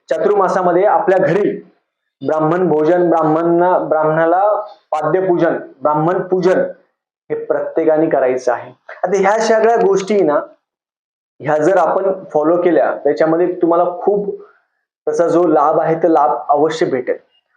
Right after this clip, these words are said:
गुरुपूजन, पाद्यपूजन, आपल्या नवऱ्याचं पूजन, नवऱ्याला पाद्यपूजन करू शकता, तुमचे पाय धुवू शकता. रोज जमलं तर रोज करा,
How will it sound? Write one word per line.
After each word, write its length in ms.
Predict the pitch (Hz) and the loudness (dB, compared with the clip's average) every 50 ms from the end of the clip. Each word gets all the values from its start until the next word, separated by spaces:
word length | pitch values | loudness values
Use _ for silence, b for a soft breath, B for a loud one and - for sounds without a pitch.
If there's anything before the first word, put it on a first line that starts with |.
| _ _ - | _ _ -4
गुरुपूजन, 800 | 151 175 208 233 233 175 - 196 185 160 170 185 180 180 180 180 | -2 0 0 0 0 2 2 2 2 2 2 2 2 2 2 0
पाद्यपूजन, 640 | 180 180 170 170 175 208 202 202 185 165 165 180 185 | 0 -2 -2 0 0 0 0 2 2 2 2 2 2
आपल्या 280 | 180 170 - 170 180 180 | 2 0 0 2 2 2
नवऱ्याचं 520 | 175 170 170 170 185 185 185 185 202 202 | 2 2 2 2 2 2 2 0 0 0
पूजन, 320 | - 180 170 156 175 180 175 | 0 0 0 2 2 2 2
नवऱ्याला 360 | 175 170 175 175 175 180 180 | 2 2 2 2 2 2 0
पाद्यपूजन 600 | 175 175 165 156 156 165 185 170 170 170 180 180 | 0 0 0 0 0 0 0 0 2 0 2 2
करू 180 | 175 180 180 180 | 2 2 0 0
शकता, 380 | 175 170 156 - 170 170 165 160 | 0 -2 -2 0 0 -2 0 -2
तुमचे 200 | 160 160 170 175 | -4 -4 -4 -4
पाय 260 | - - 151 160 175 | -2 -2 -4 -2 -2
धुवू 180 | 165 156 160 165 | 0 0 0 0
शकता. 380 | 160 165 156 - - 170 170 160 | 0 -2 -4 -2 -2 -2 0 0
रोज 280 | 147 156 180 185 175 | 0 2 0 0 2
जमलं 260 | 170 180 175 180 180 175 | 2 2 2 2 2 2
तर 60 | 180 | 2
रोज 280 | 160 170 185 185 185 | 2 2 0 0 0
करा, 220 | - 185 175 170 | 0 0 2 2